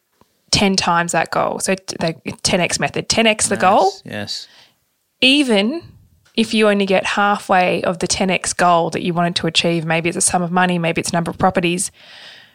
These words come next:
Speaker 1: you're still five times better off than the original goal.
Speaker 2: Yeah.
Speaker 1: And it's, I think what that highlights is the effort you need to put in. So looping back to what you're saying about, um, people not speaking about their dreams and goals,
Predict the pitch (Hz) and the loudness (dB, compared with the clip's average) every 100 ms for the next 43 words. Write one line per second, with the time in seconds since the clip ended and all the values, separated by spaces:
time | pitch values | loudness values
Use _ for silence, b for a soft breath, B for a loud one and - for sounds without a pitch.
0 | B B 220 - - 269 269 262 - 247 | B B 2 4 4 6 6 4 4 6
1 | 240 - 214 208 214 208 202 208 214 190 | 6 4 2 4 4 6 6 4 2 0
2 | 180 190 190 175 175 185 - 202 - 107 | 0 0 0 2 4 6 4 0 -8 -8
3 | 101 104 - 208 208 - - - 214 220 | -8 -4 0 2 2 0 2 2 2 2
4 | 269 262 196 190 190 196 185 - 190 175 | 0 4 2 2 2 4 4 2 -4 -2
5 | 185 180 _ - 202 208 - 202 180 180 | -4 -6 _ -2 0 0 -2 -2 -2 -2
6 | 175 175 - 180 170 175 165 170 180 220 | 0 -2 -2 -2 0 -2 -4 -4 2 4
7 | 196 190 190 B B B B B - 240 | 6 4 0 B B B B B 0 2
8 | 262 226 214 - 208 - 190 - 180 180 | 4 4 4 4 2 4 2 4 4 2
9 | 180 170 170 - _ - 185 175 170 - | 2 4 4 0 _ -4 -2 -2 -4 -8
10 | - 196 202 175 - - 240 254 214 165 | -4 0 0 0 0 2 2 2 4 4
11 | - - 185 170 170 160 160 165 160 151 | 2 -2 0 2 0 -2 -4 -4 -2 0
12 | 147 202 240 | 0 0 -2